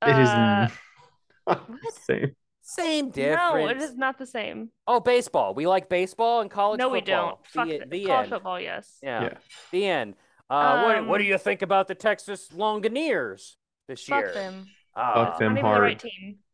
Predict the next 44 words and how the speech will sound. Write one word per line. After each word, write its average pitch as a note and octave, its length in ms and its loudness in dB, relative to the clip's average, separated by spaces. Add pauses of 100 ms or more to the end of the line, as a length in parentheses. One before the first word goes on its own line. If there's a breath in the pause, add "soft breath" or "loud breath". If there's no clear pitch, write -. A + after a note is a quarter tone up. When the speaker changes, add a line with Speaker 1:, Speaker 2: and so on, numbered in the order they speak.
(140)
Speaker 3:
Well, F#3+ 400 2
you're F#3 160 2
right. D#3+ 300 4
They G3 160 2
were G3 120 2
terrible F#3 440 -2
this F3 180 -8
week. F3 220 -8
I'm D#3 140 -4
gonna C#3+ 160 -8
go D3+ 240 0
grab D#3 280 0
my C#3+ 240 0
zip C3+ 280 -2
saw C3 480 0
and, G#2 260 -10
and G#2 300 -14
do B2+ 160 -10
some G#2+ 340 -14 (100)
cartilage E3+ 460 -2
Speaker 1:
Okay, B2 140 6
that A2+ 140 6
Speaker 3:
work. G#2+ 80 2
Speaker 1:
last, G#2 200 2 (280)
that A#2 180 2
last G#2 220 0
part G2+ 200 0
does F#2+ 160 -6
sound F#2 220 -10
like - 120 -12
Mark, F2 300 -6
though. - 180 0 (140)
Speaker 3:
<laughs> - 1500 -6
Speaker 2:
Who E4 120 0
I E4 80 2
Speaker 3:
Just C#4 80 -2
Speaker 2:
did B3 160 -4
text - 20 -2 (140)
Speaker 3:
kidding. - 100 -6
Speaker 2:
and B3+ 100 -4
I B3 100 -4
was B3 100 -4
Speaker 3:
You B3+ 60 2
Speaker 2:
like, F#4 60 4